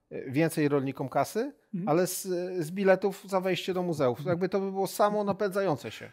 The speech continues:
Speaker 2: To znaczy, tak, można by nawet nie dawać im kasy, tylko od razu bilety darmowe.
Speaker 1: Albo tak.
Speaker 2: Po prostu zap-, zapłacimy ci za mleko, ale w biletach.
Speaker 1: Oczywiście.
Speaker 2: No. Także, proszę państwa,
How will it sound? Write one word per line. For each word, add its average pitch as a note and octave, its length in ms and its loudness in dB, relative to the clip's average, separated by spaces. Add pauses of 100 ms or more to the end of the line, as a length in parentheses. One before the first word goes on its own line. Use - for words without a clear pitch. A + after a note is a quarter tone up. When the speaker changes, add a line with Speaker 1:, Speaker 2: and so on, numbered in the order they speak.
Speaker 2:
To D#3 100 -12
znaczy, F3 580 -4
tak, G3 360 2
można E3+ 220 -6
by F3+ 140 -2
nawet F#3 340 -4
nie F#3 100 -2
dawać G3+ 300 -2
im F3 80 -4
kasy, E3+ 280 -4
tylko G3 200 -2
od F3+ 80 -2
razu F#3+ 200 -2
bilety E3+ 360 -6
darmowe. A2 460 -14 (320)
Speaker 1:
Albo B2+ 260 -2
tak. F#2+ 360 -4 (460)
Speaker 2:
Po D3+ 60 -8
prostu C#3+ 340 -8
zap-, G3+ 280 0
zapłacimy A3+ 480 0
ci G#3+ 140 -6
za G3 120 0
mleko, G#3+ 260 0
ale G#3+ 120 6
w E3+ 80 -2
biletach. D#3+ 520 -10 (160)
Speaker 1:
Oczywiście. C3 560 -8 (160)
Speaker 2:
No. D3+ 200 -10 (420)
Także, G3 340 0
proszę G3 240 -6
państwa, D#3+ 380 -4